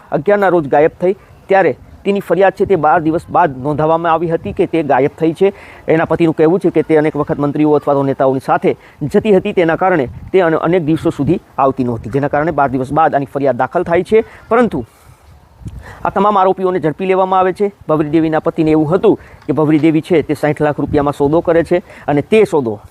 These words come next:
તેને એક પણ રૂપિયો નહીં મળે, આ કારણ હતું, અન્ય કારણો હતા, જેના કારણે તે પણ આ ષડયંત્રની અંદર સામેલ હોવાનું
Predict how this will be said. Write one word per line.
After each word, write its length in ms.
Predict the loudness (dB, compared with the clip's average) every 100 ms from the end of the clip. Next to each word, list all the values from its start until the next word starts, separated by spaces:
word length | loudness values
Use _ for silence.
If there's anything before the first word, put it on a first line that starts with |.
| -20 -20 -4
તેને 200 | 0 0
એક 60 | 0
પણ 120 | 0
રૂપિયો 260 | 2 2 2
નહીં 200 | 4 2
મળે, 220 | 2 2 -2 -18 -10 -6
આ 60 |
કારણ 300 | -2 0 0
હતું, 280 | -2 -2 -2
અન્ય 160 | -2 -2
કારણો 300 | -2 -2 -2
હતા, 200 | -2 0
જેના 220 | 0 -2
કારણે 340 | 0 0 -2 -6 -8 -4
તે 60 |
પણ 180 | -2 0
આ 80 | -2
ષડયંત્રની 500 | -2 -2 -2 -2 -4
અંદર 160 | -2 -2
સામેલ 340 | -2 0 0
હોવાનું 460 | 2 2 2 0